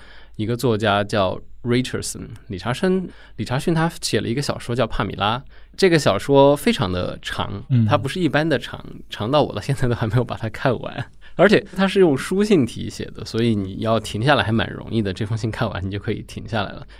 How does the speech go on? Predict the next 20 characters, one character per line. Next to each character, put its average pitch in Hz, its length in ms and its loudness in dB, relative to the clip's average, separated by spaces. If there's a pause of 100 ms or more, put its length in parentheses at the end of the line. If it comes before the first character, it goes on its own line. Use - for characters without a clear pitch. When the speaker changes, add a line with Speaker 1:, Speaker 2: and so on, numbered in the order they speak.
Speaker 1:
大 185 220 6
概 202 200 6
的 107 160 -2
故 110 220 -2
事 - 180 -6
呢， 92 200 -2
它 117 160 -2
就 110 240 2
是 98 340 -4
一 90 160 -4
个 90 420 0 (140)
年 101 340 -2
轻 180 260 0
少 156 300 2
女 - 240 -12
如 101 200 -6
何 107 260 0
被 107 260 0
一 92 180 -2
个 95 400 -4